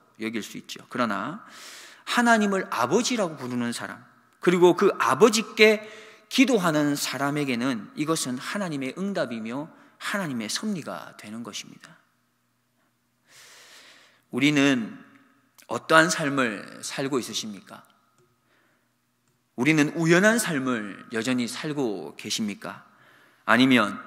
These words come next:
날마다 하나님의 응답 가운데, 하나님의 섭리 가운데 살고 계십니까? 기도하겠습니다. 하나님 아버지,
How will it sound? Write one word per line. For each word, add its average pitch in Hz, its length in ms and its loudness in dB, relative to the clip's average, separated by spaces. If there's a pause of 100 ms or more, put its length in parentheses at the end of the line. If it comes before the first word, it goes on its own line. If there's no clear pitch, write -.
(320)
날마다 123 1000 0
하나님의 156 520 0
응답 185 340 2
가운데, 98 440 -6 (420)
하나님의 131 460 0
섭리 220 420 0
가운데 110 500 -4 (540)
살고 110 440 -14
계십니까? 110 520 -16 (1300)
기도하겠습니다. - 760 -10 (2250)
하나님 127 340 4
아버지, 113 600 -2